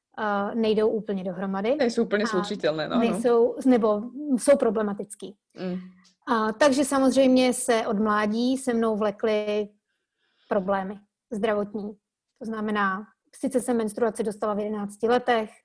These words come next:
Speaker 1: byla velice nepravidelná, byla velice bolestivá, jsem omdlívala bolestí, takový to, že jsem musela fakt odejít ze školy,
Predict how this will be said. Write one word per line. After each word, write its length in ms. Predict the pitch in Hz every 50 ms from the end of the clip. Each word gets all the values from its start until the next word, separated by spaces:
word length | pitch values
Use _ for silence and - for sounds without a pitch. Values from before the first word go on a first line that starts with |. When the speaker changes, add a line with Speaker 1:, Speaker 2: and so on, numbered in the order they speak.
| _ _ _ _ _ _ _ -
Speaker 1:
byla 200 | 220 233 233 226
velice 320 | 226 226 233 220 - 247
nepravidelná, 880 | 233 220 214 233 226 220 208 208 208 208 202 196 196 196 190 190 185 180 _ _ - - - _ _ _ _ -
byla 160 | 220 233 226
velice 300 | 220 226 226 208 - 247
bolestivá, 640 | 214 202 220 220 214 202 - - 233 214 208 202 196
jsem 160 | 202 220 202
omdlívala 540 | 220 220 220 202 214 226 214 214 208 208 208
bolestí, 460 | 196 202 208 208 196 202 - - 226
takový 280 | 214 202 - 226 208 202
to, 80 | 220
že 100 | 196 208
jsem 140 | 202 - 208
musela 260 | 208 202 - 220 214
fakt 200 | - - 196 -
odejít 340 | 202 208 202 208 208 202 190
ze 80 | 220 196
školy, 520 | - - - 214 208 208 202 202 202